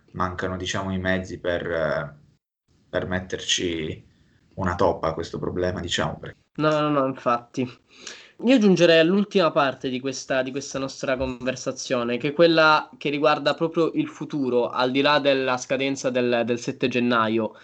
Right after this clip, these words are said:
Speaker 2: Cosa comunque, eh, si può fare, in parte è già stato fatto, eh, in ottica futura, ehm, per migliorare, ehm,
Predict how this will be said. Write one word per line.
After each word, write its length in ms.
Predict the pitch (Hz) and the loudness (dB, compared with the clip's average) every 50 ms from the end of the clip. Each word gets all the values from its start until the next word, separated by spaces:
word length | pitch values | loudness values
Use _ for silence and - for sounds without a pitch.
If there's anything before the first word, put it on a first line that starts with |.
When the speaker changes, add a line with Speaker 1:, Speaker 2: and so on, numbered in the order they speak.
| - - - - - - - - - _ _ _ _ _ _ _ _ _ _ | -20 -20 -20 -20 -20 -20 -20 -20 -20 _ _ _ _ _ _ _ _ _ _
Speaker 2:
Cosa 580 | - - 262 269 262 214 262 262 262 262 - | 4 8 8 8 8 6 4 4 4 4 0
comunque, 840 | - - 208 208 208 220 226 233 202 - - 226 220 220 214 214 - | 0 2 4 4 6 6 4 2 0 2 4 6 6 6 6 4 2
eh, 380 | - - 180 180 175 170 170 170 | 2 4 6 8 8 8 6 4
si 200 | 165 - 196 180 | 2 -2 -4 -2
può 120 | - 190 | -2 -2
fare, 360 | 185 - 220 233 247 262 247 | 0 2 4 4 4 4 4
in 160 | 202 175 170 175 | 4 2 2 2
parte 300 | 175 214 226 220 - 185 | 2 2 2 2 0 -2
è 20 | |
già 100 | - 175 | -2 -4
stato 260 | 165 - 185 170 175 | -4 -4 -4 -4 -4
fatto, 720 | 160 - 190 196 208 - - _ - 208 208 208 208 - - | -2 0 0 0 0 -2 -6 _ 0 2 2 2 2 -2 -2
eh, 200 | - 165 160 156 170 | 0 2 2 2 4
in 120 | 180 170 | 4 4
ottica 340 | 180 185 185 - 196 - 175 | 4 2 0 -2 0 0 0
futura, 680 | 165 - 160 - 170 170 175 175 175 175 175 175 160 - | -2 -4 -6 -6 -2 2 4 4 6 6 6 6 4 0
ehm, 680 | - 160 151 147 143 139 139 135 139 139 135 131 127 127 | -2 -2 0 0 0 0 0 0 0 0 -2 -2 -4 0
per 220 | - 190 185 190 | 2 4 4 4
migliorare, 840 | 185 180 175 165 160 160 156 160 160 165 160 165 160 165 160 - - - _ _ _ _ _ _ _ | 4 4 2 4 4 4 6 6 6 6 6 4 4 4 2 0 -6 -16 _ _ _ _ _ _ _
ehm, 680 | - - 143 139 135 135 135 135 131 127 131 127 - | -6 -4 -2 -2 -2 -2 -2 -4 -4 -6 -6 -8 -12